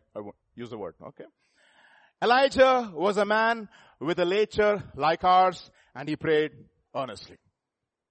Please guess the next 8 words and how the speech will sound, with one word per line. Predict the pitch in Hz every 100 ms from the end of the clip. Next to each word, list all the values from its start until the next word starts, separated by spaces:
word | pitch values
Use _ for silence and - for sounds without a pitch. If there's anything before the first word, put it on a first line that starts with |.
| _ _ _ _
So, | - 160 - _ _ _ _ _ _ 110
the, | 151
what | 180
does | 233
the | 226
Bible | 226 233
say? | 262 330 - _ _ _ _ _ -
Elijah | 170 220 285 285 269 269 196